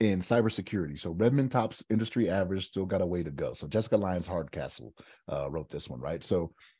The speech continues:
uh, what she's talking about here, so Microsoft started to par-, partner with organizations around the globe to bring more women into infosec roles. Um, but <laughs> what they say here is the devil is in the details, right? So, uh, the Redmond partners include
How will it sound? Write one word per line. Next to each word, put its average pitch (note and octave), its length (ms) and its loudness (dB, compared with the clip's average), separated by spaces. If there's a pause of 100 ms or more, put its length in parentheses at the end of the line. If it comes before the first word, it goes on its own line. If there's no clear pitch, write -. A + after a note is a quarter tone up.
(140)
uh, F#2+ 140 2
what C#3 100 6
she's F#3 140 2
talking C#3+ 240 6
about G2 140 4
here, F2+ 120 2
so G#2 260 2 (120)
Microsoft C3 380 6
started G2+ 180 4
to E2+ 80 -6
par-, A2 220 2 (120)
partner A2+ 220 2
with G#2 120 0
organizations G2+ 540 2
around F#2 160 0
the E2+ 60 -2
globe G2 400 0 (240)
to G#2+ 100 4
bring G2 220 4
more G2 180 4
women F2+ 320 2
into E2+ 140 -2
infosec G2+ 560 0
roles. D2+ 420 -6
Um, D#2+ 340 -4 (400)
but G2 200 6 (320)
<laughs> - 320 2
what A#2+ 140 4
they B2 80 8
say A#2+ 180 6
here A2 140 6
is G2 80 2
the F#2 60 -2
devil G2+ 280 4
is F2+ 100 -2
in F#2 80 -2
the F2+ 60 -2
details, D#2 600 -4
right? D#2+ 280 -2
So, E2+ 320 2 (1080)
uh, G#2 200 2
the G#2+ 160 4
Redmond A#2+ 360 8
partners A2 440 4
include G2 480 2